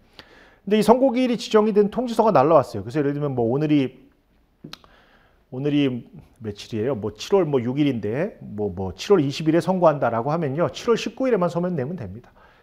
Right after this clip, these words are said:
예, 그럼 이 선고기일은 취소되고 다시 변론기일을 잡을 거예요. 그러니까 피고가 시간을 끌고 싶으면 답안은 답변지를, 답변서를 굳이 미리 낼 필요는 없어요.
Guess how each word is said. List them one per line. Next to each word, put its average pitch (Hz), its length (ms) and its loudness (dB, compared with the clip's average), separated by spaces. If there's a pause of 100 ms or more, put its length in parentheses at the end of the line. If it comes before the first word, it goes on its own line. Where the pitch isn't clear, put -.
(140)
예, 104 60 -14
그럼 120 240 -8
이 117 40 -6
선고기일은 143 560 -4
취소되고 104 800 -6 (300)
다시 120 220 -8
변론기일을 120 540 -2
잡을 107 280 -10
거예요. 92 240 -10
그러니까 107 100 -10
피고가 165 220 -2
시간을 196 360 0
끌고 175 220 0
싶으면 175 480 -4 (400)
답안은 135 500 0
답변지를, 147 800 -2
답변서를 147 1000 -2
굳이 135 360 -4
미리 117 220 -4
낼 120 220 -2
필요는 135 260 -10
없어요. 95 480 -6